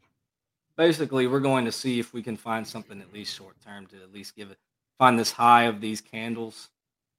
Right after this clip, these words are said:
So just give it a little bit of a level here. And this is where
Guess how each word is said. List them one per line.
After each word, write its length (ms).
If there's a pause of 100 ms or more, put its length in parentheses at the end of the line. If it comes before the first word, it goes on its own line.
(240)
So 320
just 200
give 120
it 60
a 40
little 260
bit 160
of 80
a 60
level 320
here. 340 (400)
And 100
this 140
is 100
where 460